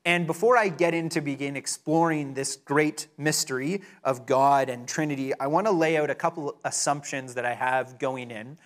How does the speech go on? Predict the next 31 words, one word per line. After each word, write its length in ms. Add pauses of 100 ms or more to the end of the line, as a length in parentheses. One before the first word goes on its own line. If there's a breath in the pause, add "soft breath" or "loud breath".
(180 soft breath)
that 120
I 60
think 200
are 80
important 360
to 60
highlight 500
right 160
off 180
the 60
bat 360
anytime 480
we 100
talk 260
about 220
God. 280 (400 soft breath)
So 320 (180)
these 180
are 80
my 320 (440)
three 360 (180)
assumptions, 640 (300 loud breath)
and 160
Colton 320
warmed 220
you 60
guys 240
up. 200
So 360
number 220
one, 260